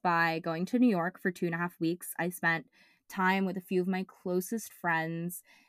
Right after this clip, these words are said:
and it was so nice to take a break from interviewing. And I went to my first Broadway show, which was so, so exciting. I saw,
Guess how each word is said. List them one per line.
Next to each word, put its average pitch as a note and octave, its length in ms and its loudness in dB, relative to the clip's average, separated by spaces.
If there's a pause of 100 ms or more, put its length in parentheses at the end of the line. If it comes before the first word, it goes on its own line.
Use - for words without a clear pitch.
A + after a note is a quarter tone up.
(120)
and F#3 280 2
it F#3 80 -2
was G#3 140 0
so G3 180 0
nice A3+ 300 2
to B3+ 100 -2
take - 260 -4
a A#3 60 -2
break D#3+ 480 -6 (340)
from D#3+ 460 -2 (460)
interviewing. E3+ 840 -2 (560)
And F#3+ 600 2
I F3 640 0
went F#3+ 280 -2
to - 40 -4
my E4+ 140 0
first C#4 260 0 (100)
Broadway F3+ 520 2
show, G#2 520 -8
which F#3+ 180 -4
was F#3+ 180 -2 (100)
so, - 360 0
so D4 180 2
exciting. E3 800 -4
I F3 120 -4
saw, F3 560 0